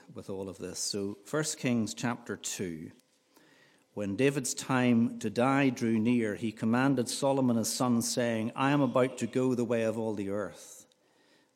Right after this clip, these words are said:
Be strong and show yourself a man, and keep the charge of the Lord your God, walking in his ways and keeping his statutes, his commandments, his rules, and his testimonies,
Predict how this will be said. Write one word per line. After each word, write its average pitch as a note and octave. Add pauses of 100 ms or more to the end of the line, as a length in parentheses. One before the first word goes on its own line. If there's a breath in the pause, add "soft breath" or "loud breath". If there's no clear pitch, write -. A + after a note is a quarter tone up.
(120)
Be A2+
strong C#3+
and G2+
show C#3+
yourself B2
a A#2
man, A#2+
and G2+
keep -
the -
charge B2+
of G#2+
the A#2+
Lord A#2
your A2+
God, G#2 (600 loud breath)
walking C3
in B2+
his A2
ways A2
and G#2+
keeping B2
his G#2
statutes, -
his G#2
commandments, A2
his G2+
rules, A2+
and G#2
his F2+
testimonies, G#2